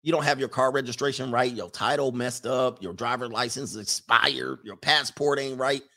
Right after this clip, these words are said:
It causes stress. And the police pull your ass over, and then you act a monkey. Yes, I said that. And then you get capped, shot, choked out.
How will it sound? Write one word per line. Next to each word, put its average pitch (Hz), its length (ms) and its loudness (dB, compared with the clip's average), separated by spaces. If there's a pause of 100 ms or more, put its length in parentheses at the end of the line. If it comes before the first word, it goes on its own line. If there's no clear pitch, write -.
(160)
It 247 160 0
causes 120 420 2
stress. - 560 0 (560)
And 147 100 2
the 135 60 2
police 180 320 2
pull 196 240 6
your 185 220 8
ass 160 200 8
over, 107 380 2 (420)
and 170 140 2
then 180 140 2
you 190 180 -4
act 143 200 2 (540)
a 131 80 2
monkey. 123 540 -2
Yes, 120 220 0
I 104 80 2
said 98 260 -2
that. 90 280 -4
And 165 140 2
then 185 140 4
you 185 80 -4
get 160 380 0
capped, 131 320 2
shot, 120 320 2
choked 123 300 0
out. 107 220 0